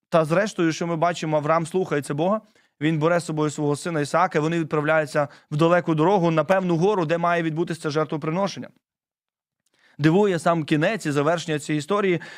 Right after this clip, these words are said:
Я впевнений, що боротьба в Авраама в серці, е, неймовірно відбувається, тому що,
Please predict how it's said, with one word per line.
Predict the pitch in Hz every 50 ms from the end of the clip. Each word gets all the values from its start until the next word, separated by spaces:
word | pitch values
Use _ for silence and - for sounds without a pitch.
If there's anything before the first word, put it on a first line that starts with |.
| - - -
Я | - 165
впевнений, | 160 - 208 226 240 226 196 170
що | 147 - 175
боротьба | 165 156 160 160 147 156 180 175
в | 156
Авраама | 156 151 147 156 156 156 151 143
в | 135
серці, | - 180 190 185 170 - 160 147 - - - - _ -
е, | - 135
неймовірно | 143 156 170 170 165 165 156 175 196 196 180 151
відбувається, | 143 135 131 135 131 131 127 127 123 - 123
тому | 117 135 135 147 151
що, | 143 - - 151 143